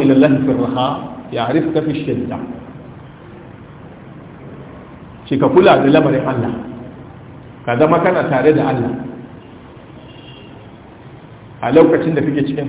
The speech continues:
hali na yalwa, "ya'rifka fi shidda," shi kuma Allah sai ya kula da kai a lokacin da kake cikin halin tsanani. Saboda ka lokacin da kake cikin ni'ima da walwala,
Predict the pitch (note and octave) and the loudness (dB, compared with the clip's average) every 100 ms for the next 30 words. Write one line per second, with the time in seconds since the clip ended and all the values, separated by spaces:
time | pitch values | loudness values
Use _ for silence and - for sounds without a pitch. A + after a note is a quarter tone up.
0 | C#3 D3+ D#3 D#3 D#3 C3+ A2 A2 - - | -2 0 2 4 4 4 0 -4 -6 -10
1 | - - - - - - - - - - | -12 -16 -18 -20 -20 -20 -20 -20 -20 -20
2 | - - - B2 A#2+ B2 D3+ - C3+ A#2 | -20 -20 -8 -2 2 4 4 2 0 -2
3 | - D3 C3+ B2 C#3 D3 D3+ D3+ D3 C#3+ | 0 0 0 -2 -6 -6 -4 -4 -4 -4
4 | B2 C#3 C3+ - A#2 C#3 - - - - | -4 0 0 0 -2 -4 -6 -12 -16 -12
5 | A#2 B2+ C3+ B2+ C#3 B2 A#2+ A#2+ B2+ A2 | -6 -2 -2 -2 -2 -2 -2 -6 -6 -6
6 | G#2 G#2 G2+ G#2+ G#2+ - - - - - | -8 -8 -8 -8 -10 -16 -20 -20 -20 -20
7 | - - - - - - - - - - | -20 -20 -20 -20 -20 -20 -20 -20 -20 -20
8 | - C3+ C3+ C3+ D#3 F3 E3+ D#3 D3 - | -10 -4 0 4 4 4 2 0 -2 -2
9 | D3+ D#3 D#3 D3+ C#3 B2 A#2+ C#3 C#3+ | -2 -2 0 0 0 0 2 2 2